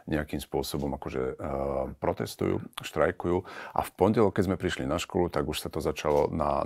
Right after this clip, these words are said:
na tom nádvorí školy, už sa začali vlastne čítať také tie prvé výzvy. A potom, e, vlastne vznikol okupačný štrajk a tak sme boli v, v tej budove a pamätám si, že presne naš-, nás inštruovali, keď sme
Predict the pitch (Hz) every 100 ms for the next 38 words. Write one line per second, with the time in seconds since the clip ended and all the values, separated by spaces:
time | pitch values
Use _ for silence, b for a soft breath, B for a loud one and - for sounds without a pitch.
0 | 71 - 87 71 67 73 73 78 82 82
1 | - - 76 73 69 - 73 67 - 71
2 | 69 69 - 71 80 76 73 - - -
3 | - 73 62 80 107 131 117 B B B
4 | B B B B B _ - 82 82 85
5 | 82 82 - _ _ - - 110 - 107
6 | 104 92 104 98 98 98 95 95 85 85
7 | - 101 90 80 80 90 87 92 - -
8 | - 87 - - - 76 101 147 - -
9 | - 85 82 82 76 80 80 80 80 80
10 | 82 - - 69 69 85 92 95 - -
11 | - 87 95 101 92 - 82 78 78 78
12 | - 87 85 78 78 - - 82 73 -
13 | 80 78 - 90 85 82 82 82